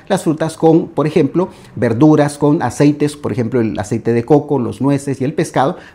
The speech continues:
para maximizar los efectos antiinflamatorios de las frutas. En conclusión, amigas y amigos, el consumo regular de frutas no solo aporta nutrientes esenciales para nuestro cuerpo, sino también es una herramienta poderosa para combatir la inflamación crónica.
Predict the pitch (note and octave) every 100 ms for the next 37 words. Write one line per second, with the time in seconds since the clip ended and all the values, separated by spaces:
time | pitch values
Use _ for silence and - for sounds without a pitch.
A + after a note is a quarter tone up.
0 | - D#3 E3+ E3+ - F#3 F3+ F3+ A3+ D#3
1 | A#2 C3 - C#3 - B2+ A#2 C3+ C3 B2
2 | A2+ G#2 A2 G2+ F#2+ - - - - D3+
3 | F3 G3 G3+ F#3 A3+ G#3+ C#3 D#3+ C#3+ A#2
4 | F3 G#3+ G#3+ - - - C#3 C#3 C3+ F#3+
5 | G3+ F#3 D3+ D#3 E3 D#3+ D#3 E3+ E3 C#3+
6 | D#3 E3+ E3 D#3+ - D#3 C3 A2+ E3+ F3+
7 | E3 B2 A2+ A#2 E3 C#3 A2 - A2 A2
8 | A2 D3+ G3+ G3+ G3+ - - - F#3+ G3+
9 | G#3 F3+ F#3 F#3+ F#3+ E3+ C#3 D#3 D#3+ E3+
10 | C#3 C3 D3 D#3+ D3+ D3 D3 C3+ A2 C#3+
11 | C#3+ C3+ A#2+ G#2+ G2+ A#2 A2+ A#2 A2 G2+
12 | -